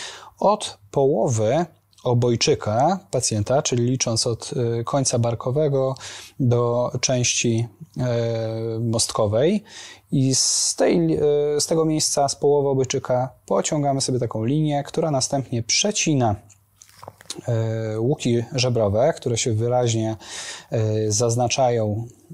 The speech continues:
e, i stanowią takie miejsce przejścia, e, do powłok brzusznych. I następnie z tego punktu odliczamy połowę odległości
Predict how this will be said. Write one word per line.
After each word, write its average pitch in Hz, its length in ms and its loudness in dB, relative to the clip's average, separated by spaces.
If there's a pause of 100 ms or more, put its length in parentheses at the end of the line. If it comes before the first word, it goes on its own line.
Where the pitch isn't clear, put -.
e, 113 220 -2
i 120 100 -2
stanowią 117 420 0
takie 110 420 -2 (520)
miejsce 120 520 0
przejścia, 147 760 0 (280)
e, 117 320 0
do 113 360 -2
powłok 110 320 2
brzusznych. 127 640 -2 (680)
I 208 120 2
następnie 180 460 0
z - 160 -2
tego 240 280 2
punktu 151 640 0 (720)
odliczamy 160 540 2
połowę 160 460 0
odległości 131 920 0